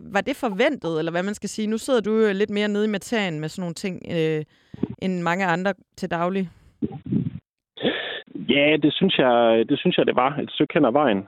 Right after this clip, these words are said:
Speaker 2: Altså, øhm, der er jo dels det i det, at, øh, at det er en sag, der, øh, der har kørt i lang tid,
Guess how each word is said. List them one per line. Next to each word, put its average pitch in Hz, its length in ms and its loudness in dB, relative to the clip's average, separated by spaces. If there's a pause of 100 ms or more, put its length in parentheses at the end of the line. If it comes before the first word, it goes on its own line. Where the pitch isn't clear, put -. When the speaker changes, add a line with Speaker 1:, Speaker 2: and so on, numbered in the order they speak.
Speaker 2:
Altså, 117 260 4 (360)
øhm, 104 480 4 (840)
der 143 60 4
er 131 40 6
jo 131 140 4
dels 151 200 2
det 147 140 6
i - 20 4
det, 160 160 4
at, 101 200 2 (120)
øh, 120 520 2
at - 140 0
det 123 60 4
er 110 40 6
en 104 160 0
sag, 139 180 4
der, 117 140 2 (280)
øh, 110 260 0 (180)
der 117 60 2
har 117 120 0
kørt 131 240 2
i 107 120 2
lang 135 180 -2
tid, 139 160 2